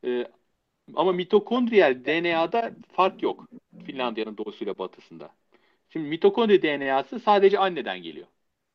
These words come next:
Fakat, e, Finlandiya'nın batısının Y kromozomu, ki bu da sadece babadan geliyor, Y kromozomu ise İsveçlilerinkine biraz benziyor.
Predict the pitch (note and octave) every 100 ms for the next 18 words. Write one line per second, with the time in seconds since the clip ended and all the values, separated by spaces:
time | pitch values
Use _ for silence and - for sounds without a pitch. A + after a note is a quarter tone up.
0 | _ _ _ _ _ _ _ _ _ -
1 | A3+ F#3+ A3+ _ _ _ _ _ _ _
2 | B2 A#2+ A2 - - F#3+ A#3+ A#3 G3+ C#3
3 | A2+ E3+ F#3+ A3+ F#3 C3+ F3+ _ _ _
4 | _ _ _ A2+ C#3+ A3+ - D#3+ A#2+ G#2
5 | F#2 F#2 B2 G#3+ _ - D3 F3 E3+ F#3+
6 | E3 C#3+ C3 D3 D#3+ D#3 A#2 G#2+ D3+ F#3+
7 | - _ _ _ _ _ _ _ E3+ G#3+
8 | - F#3 F#3 G3+ A#3 A3+ - A#3+ G3+ -
9 | G#3+ - G3 G3 F#3 G3 E3+ G#2+ F#2 -
10 | F2 E2+ -